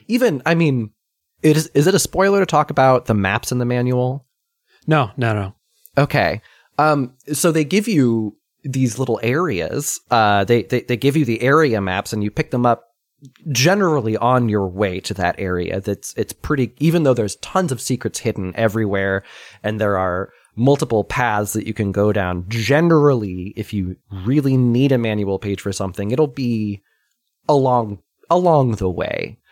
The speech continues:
Speaker 2: Mm-hmm.
Speaker 1: And I opened up the manual to just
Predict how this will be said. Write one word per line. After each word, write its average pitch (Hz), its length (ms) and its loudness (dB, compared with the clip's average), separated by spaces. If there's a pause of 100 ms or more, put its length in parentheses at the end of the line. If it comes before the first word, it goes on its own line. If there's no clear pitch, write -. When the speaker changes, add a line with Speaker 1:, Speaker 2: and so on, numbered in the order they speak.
(380)
Speaker 2:
Mm-hmm. 139 240 2 (360)
Speaker 1:
And 107 840 0 (880)
I 127 180 0
opened 160 360 2
up 131 280 2 (640)
the 135 140 2
manual 104 720 2 (180)
to 98 600 0
just - 300 0